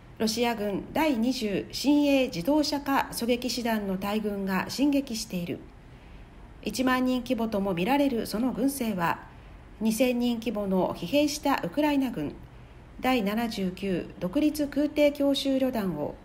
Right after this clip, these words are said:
圧倒的な数に任せて粉砕すべく猛攻をかけている。ロシア軍が狙っているのは、第七十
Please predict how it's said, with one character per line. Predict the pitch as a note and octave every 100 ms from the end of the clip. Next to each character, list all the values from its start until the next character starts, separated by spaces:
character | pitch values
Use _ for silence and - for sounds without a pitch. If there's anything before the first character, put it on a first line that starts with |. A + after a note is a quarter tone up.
| - - - -
圧 | - F#3+ G#3+
倒 | A#3+
的 | A#3+ A#3
な | A3+ A3+
数 | A3+ G#3+
に | F#3+
任 | F3 F#3 D4
せ | C#4+
て | C4 A3+ G#3+ -
粉 | C4
砕 | C#4 C#4+ C#4+
す | C#4 A3+
べ | A3
く | - C3+ - - - - -
猛 | B3+ C#4+
攻 | C#4+ C#4
を | C#4
か | C#4
け | C4+
て | A3 E3+
い | D3
る。 | - - - - - - - - - - -
ロ | B3
シ | B3 C4+
ア |
軍 | A#3+ A3
が | A3
狙 | A3 D#3+ D4+
っ |
て | - D4
い |
る | C#4+
の | A3 F3
は、 | D3 - - - - -
第 | - B3+ G#3
七 | F3+ C4
十 | C#4+ A#3